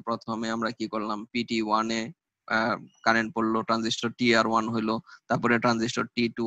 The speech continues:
on হইলো, হ্যাঁ, এগুলার জন্য poll create হইলো, তারপরে আমি আবার, আহ, transistor three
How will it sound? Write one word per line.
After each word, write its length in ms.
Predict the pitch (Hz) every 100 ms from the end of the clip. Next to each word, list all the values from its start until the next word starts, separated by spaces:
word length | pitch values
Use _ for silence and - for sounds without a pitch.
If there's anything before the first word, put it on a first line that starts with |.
| 113
on 80 | 113 117
হইলো, 220 | 110 107 110 _ _ _ -
হ্যাঁ, 220 | 156 123 - -
এগুলার 260 | 110 117 117
জন্য 120 | 120 117 -
poll 120 | 120 117
create 220 | 117 113 98
হইলো, 220 | 104 110 110 - _ _ _ _ _ _ _ -
তারপরে 340 | 117 123 120 117
আমি 140 | 117 113 110
আবার, 220 | 117 120 117 - 104
আহ, 100 | 110
transistor 400 | - 117 120 120 117 - - - - 98 -
three 160 | -